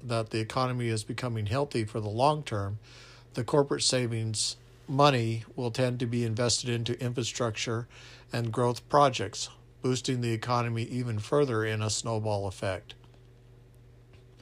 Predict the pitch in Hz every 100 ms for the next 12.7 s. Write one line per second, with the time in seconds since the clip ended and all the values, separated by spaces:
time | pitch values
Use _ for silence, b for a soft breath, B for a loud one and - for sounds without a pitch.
0 | B B B B - 143 139 165 - -
1 | 131 123 120 117 110 - 120 117 120 110
2 | 120 120 120 110 110 110 107 113 113 123
3 | 113 107 117 127 147 117 107 104 113 B
4 | B B B - 139 127 120 - 127 139
5 | - 143 131 127 123 117 - - 127 120
6 | - 123 110 107 123 117 101 - 131 113
7 | 101 107 - B B B B B B B
8 | - 123 120 147 147 151 147 127 120 113
9 | 131 - 131 120 123 120 117 - 127 117
10 | 127 120 113 110 107 113 - 123 117 113
11 | - 117 113 110 107 101 110 113 110 107
12 | 104 - 127 123 120 107 98